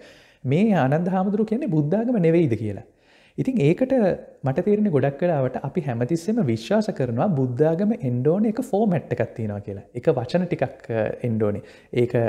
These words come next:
අර එක්තරා විලාශයකින් තමයි ඒක ඉදිරිපත් වෙන්න ඕනේ. ඉතින් මම දැකලා තියෙන්නේ අර කිව්වා වගේ මේ වචන කතා කරන ඒ ෆෝමැට් එකකින් ඉදිරිපත් කරන ගිහි සහ පැවිදි දෙපිරිසම මං ආශ්‍රය කරලා තියෙනවා. නමුත් මං දැකලා නෑ එයාලගේ හිතේ නිදහසක්,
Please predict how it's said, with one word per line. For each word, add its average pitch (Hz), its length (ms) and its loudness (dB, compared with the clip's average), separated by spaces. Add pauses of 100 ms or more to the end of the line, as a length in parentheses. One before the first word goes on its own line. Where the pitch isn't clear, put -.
(140)
අර 113 140 -8
එක්තරා 120 420 -4
විලාශයකින් 170 640 2
තමයි 202 200 -2
ඒක 202 120 -4
ඉදිරිපත් 165 420 -2
වෙන්න 113 200 -2
ඕනේ. 104 200 -6 (420)
ඉතින් 240 140 2
මම 170 180 2
දැකලා 139 300 2
තියෙන්නේ 175 320 0
අර 165 160 -2
කිව්වා 131 320 -2
වගේ 202 400 -2
මේ 131 300 0 (220)
වචන 139 420 -6
කතා 143 380 -2
කරන 160 260 -2
ඒ 170 120 0
ෆෝමැට් 139 520 -2
එකකින් 165 220 -2
ඉදිරිපත් 151 440 -2
කරන 151 280 -2 (460)
ගිහි 131 300 0
සහ 226 260 -2
පැවිදි 170 300 2
දෙපිරිසම 131 580 2 (460)
මං 156 180 -4 (260)
ආශ්‍රය 139 400 0
කරලා 151 280 0
තියෙනවා. 180 220 0
නමුත් 214 260 0
මං 127 240 -2
දැකලා 190 320 0
නෑ 226 100 2
එයාලගේ 214 340 0
හිතේ 208 280 2
නිදහසක්, 202 460 0